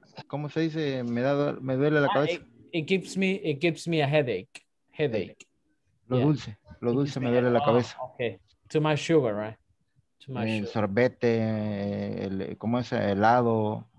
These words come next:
Speaker 2: Ajá.
Speaker 1: pastel. Ay,
Speaker 2: Ice
Speaker 1: Dios.
Speaker 2: cream, cake. Bueno. But, but you, but you're not
Speaker 1: <laughs>
Speaker 2: diabetic. You're not diabetic,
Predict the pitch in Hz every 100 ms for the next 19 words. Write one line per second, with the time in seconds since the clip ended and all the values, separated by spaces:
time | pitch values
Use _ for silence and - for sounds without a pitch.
0 | _ _ 113 117 120 117 - - - 139
1 | 143 135 - _ - 120 113 113 110 131
2 | 131 120 - 135 131 127 - _ _ _
3 | _ _ 165 147 131 117 113 _ - -
4 | - 175 175 180 196 180 170 180 180 190
5 | 170 165 156 190 151 - 147 151 165 151
6 | 147 139 151 123